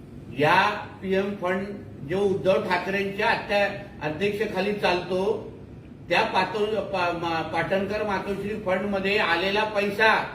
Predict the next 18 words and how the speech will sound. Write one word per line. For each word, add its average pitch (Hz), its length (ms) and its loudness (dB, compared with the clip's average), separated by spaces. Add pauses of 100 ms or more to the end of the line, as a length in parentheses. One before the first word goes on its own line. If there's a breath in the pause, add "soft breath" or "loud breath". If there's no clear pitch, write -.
(440)
कुठून 220 320 0
आला, 214 340 4
कोणी 196 420 -2
दिला, 220 380 2
त्याच्यात 202 420 -2
नंदकिशोर 208 600 0
चतुर्वेदींनी 208 680 -2
किती 208 320 -6
पैसा 220 360 -2
पाठवला, 220 640 2 (720)
धानुबे 214 800 6 (180)
डे-, 202 520 2
डेव्हलपर्सचा 214 920 0
रे-, 208 240 2
रिअल्टरचा 214 500 0
किती 208 360 -8
पैसा 220 380 -2
आहे, 214 240 4